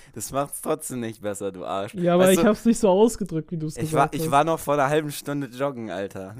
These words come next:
Speaker 1: Zwar trinke ich meistens nach dem Joggen ein Bier, aber trotzdem <laughs> fühle ich mich dann gesund.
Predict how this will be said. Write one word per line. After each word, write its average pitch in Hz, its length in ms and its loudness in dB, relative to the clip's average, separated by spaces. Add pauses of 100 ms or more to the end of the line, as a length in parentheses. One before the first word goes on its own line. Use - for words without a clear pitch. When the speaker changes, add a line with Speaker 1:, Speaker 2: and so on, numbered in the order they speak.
(220)
Speaker 1:
Zwar 127 300 -4 (420)
trinke 135 300 -8
ich 117 100 -12
meistens 123 400 -6
nach 123 180 -8
dem 113 160 -10
Joggen 123 240 -4
ein 107 200 -10
Bier, 123 280 -4
aber 110 200 -8
trotzdem 120 420 -12
<laughs> - 0 -
fühle 120 280 -6
ich - 120 -10
mich 117 160 -10
dann 117 180 -8
gesund. 98 380 -12